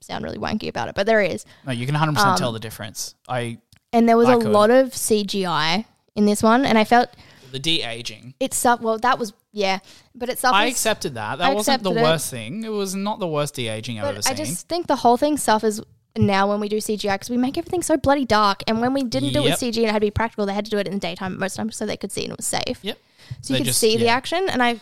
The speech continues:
Speaker 1: struggled to see the action.
Speaker 2: I felt the same
Speaker 1: And
Speaker 2: with a
Speaker 1: it,
Speaker 2: lot of scenes.
Speaker 1: it pulled me out of it because I wasn't, I couldn't,
Speaker 2: Especially in that
Speaker 1: I couldn't
Speaker 2: first
Speaker 1: see it as
Speaker 2: opening
Speaker 1: much.
Speaker 2: scene.
Speaker 1: And I was like, "I don't, I can't feel the danger 'cause I can't <laughs> see the danger."
Speaker 2: No, they're on the train and they're, like,
Speaker 1: Mm. And it
Speaker 2: fighting
Speaker 1: went
Speaker 2: on the
Speaker 1: for
Speaker 2: top.
Speaker 1: ages.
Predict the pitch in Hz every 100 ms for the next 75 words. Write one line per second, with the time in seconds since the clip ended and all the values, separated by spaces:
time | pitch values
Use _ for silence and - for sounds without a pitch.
0 | - - 233 285 - - 226 226 208 202
1 | - - - 247 110 117 143 - - 104
2 | 95 226 220 - 226 202 202 196 208 196
3 | 190 92 - - - 247 254 262 208 226
4 | 214 - - 220 208 214 214 208 _ -
5 | 220 - 269 120 123 113 - 320 311 -
6 | - - - 160 220 165 120 104 104 -
7 | 226 233 247 - 233 262 262 262 - 240
8 | 247 269 - - - 233 262 247 226 220
9 | 208 208 233 214 214 226 214 - 240 254
10 | 196 196 208 190 156 123 - - 156 165
11 | 196 165 - 135 143 160 139 139 127 123
12 | 254 262 233 190 _ - 254 262 302 294
13 | - 147 247 294 311 269 226 202 190 -